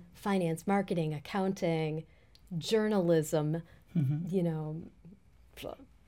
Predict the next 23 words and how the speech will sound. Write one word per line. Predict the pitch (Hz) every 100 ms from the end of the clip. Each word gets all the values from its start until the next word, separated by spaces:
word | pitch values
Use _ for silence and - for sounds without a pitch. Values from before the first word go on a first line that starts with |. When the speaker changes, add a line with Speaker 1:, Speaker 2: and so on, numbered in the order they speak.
| - - - - - 170 -
Speaker 1:
wha-, | 170 175
whatever, | 170 214 180 156
oncology, | 202 208 254 240 202 175
whatever | 214 240 262 269
your | 233 208
field | - 233 208 185 208
is, | 285 175 170 180
it |
could | 165 180
Speaker 2:
Mm-hmm. | 214
Speaker 1:
be | 233
anything. | 214 285 294 - 156 156 170 - - - - - - - -
But | 233 208
the | 240
ability | 220 185 247 294 285 262
to, | 240 233 -
ability | 190 160 226 254 247 202
to | -
say, | 196 - 226 202 175 160 160 - - _ - -
"I | 208 233
need | 240 240 -
to | -
be, | 175 196 196 185 185